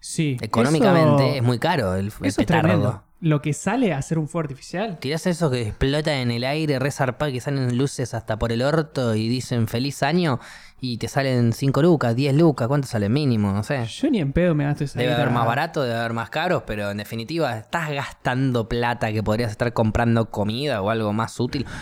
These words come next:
Speaker 2: Un regalo para alguien, ¿eh? Fuego artificial, gastá la guita como se te cante las pelotas porque te la ganaste vos, estoy cien por ciento de acuerdo. Pero hacelo en algo que no le rompa las bolas a los demás.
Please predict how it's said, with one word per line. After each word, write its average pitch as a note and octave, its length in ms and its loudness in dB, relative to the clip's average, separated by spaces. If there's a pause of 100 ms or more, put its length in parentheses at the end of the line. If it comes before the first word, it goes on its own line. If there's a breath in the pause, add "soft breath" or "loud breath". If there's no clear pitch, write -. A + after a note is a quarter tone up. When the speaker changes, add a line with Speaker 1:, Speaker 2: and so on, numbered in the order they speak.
(140)
Speaker 2:
Un D#3+ 140 6
regalo B2 520 0
para G#2+ 220 0
alguien, C#3 240 -4
¿eh? D3+ 60 -6 (280 loud breath)
Fuego B2+ 220 2
artificial, G#2+ 500 -2
gastá A#2 380 -4
la C#3 80 0
guita C3 300 -2
como A#2 180 2
se A2+ 160 -4
te G#2+ 140 -6
cante C3 320 2
las A2+ 100 -2
pelotas A#2+ 360 0
porque G#2 180 2
te G2 100 -8
la F#2+ 80 0
ganaste G#2+ 320 0
vos, A#2+ 220 4
estoy A#2+ 180 0
cien B2+ 260 0
por A#2 140 2
ciento A2+ 300 0
de G#2+ 60 0
acuerdo. G#2 360 0 (240 loud breath)
Pero A2 260 2
hacelo C#3 440 0
en C3+ 160 4
algo C3 400 2
que A2+ 160 -2
no A#2 140 2
le B2 120 0
rompa A#2 300 2
las A2+ 100 2
bolas A2 200 4
a - 20 2
los G#2+ 100 2
demás. A2 340 0